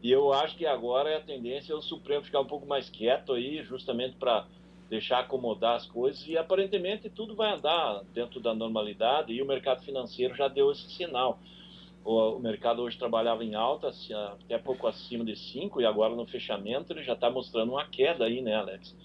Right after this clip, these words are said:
O mercado já levemente pressionado pra baixo, porque o que que estamos acontecendo? Nós estamos com saldo da balança comercial muito forte, tá muito positivo pro Brasil, temos divisas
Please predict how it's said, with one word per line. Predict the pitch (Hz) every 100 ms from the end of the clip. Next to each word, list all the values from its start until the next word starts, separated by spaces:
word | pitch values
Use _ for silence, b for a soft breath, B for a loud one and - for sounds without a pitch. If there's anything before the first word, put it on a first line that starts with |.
| B B B B
O | 107
mercado | 98 107 107
já | 120 123
levemente | 113 127 135 131 131
pressionado | 135 131 135 131 131
pra | 147 131
baixo, | 127 127 - -
porque | - 113
o | 107
que | - 127
que |
estamos | - 135 123 113
acontecendo? | 113 120 110 - 98 - B B B -
Nós | 127 127
estamos | 156 151 -
com | 131
saldo | - 135 139
da | 123
balança | 123 127 -
comercial | 120 107 127 120
muito | 120 156 - 107
forte, | 120 147 -
tá | 120
muito | 113 160 -
positivo | 135 117 110 127 156 151
pro | - 107
Brasil, | 104 101 135
temos | 143 143 123
divisas | 123 117 104 156 165 151